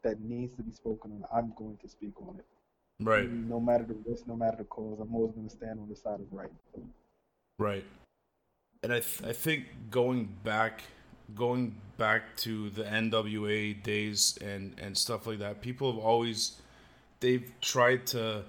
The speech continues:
Speaker 2: have that voice and be able to try and, even Public Enemy and, and all these other rap artists that, that have tried to get the message out. I really, like I said before, I love what you're doing. I love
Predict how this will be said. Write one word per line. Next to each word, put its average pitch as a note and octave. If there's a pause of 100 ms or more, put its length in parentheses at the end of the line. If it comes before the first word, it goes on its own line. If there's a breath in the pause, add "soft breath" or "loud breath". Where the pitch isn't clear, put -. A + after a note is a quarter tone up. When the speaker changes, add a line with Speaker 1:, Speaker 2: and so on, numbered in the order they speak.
(480 soft breath)
Speaker 2:
have A#2+
that G2+
voice G#2+
and G2+
be A2+
able A#2
to A2
try A#2
and, A2
even B2
Public B2+
Enemy A#2+
and, G2
and G#2 (100)
all A#2+
these B2+
other A#2 (680 loud breath)
rap B2
artists A2+
that, G#2+
that A2
have G#2
tried B2
to A2+ (640 soft breath)
get A#2+
the A#2
message A2
out. G#2+ (640)
I A2+
really, C3
like B2
I B2
said B2+
before, A#2+
I A2
love A2
what A#2
you're A2+
doing. A#2
I G#2
love G#2+